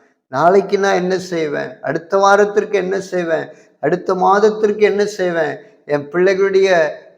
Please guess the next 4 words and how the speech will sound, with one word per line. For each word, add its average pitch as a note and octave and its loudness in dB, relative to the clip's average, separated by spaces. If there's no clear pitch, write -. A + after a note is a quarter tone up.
தேவைகள் F#3+ 4
எவ்வளோ E3+ 4
பெருசா G3+ 2
இருக்கிறது, E3+ -6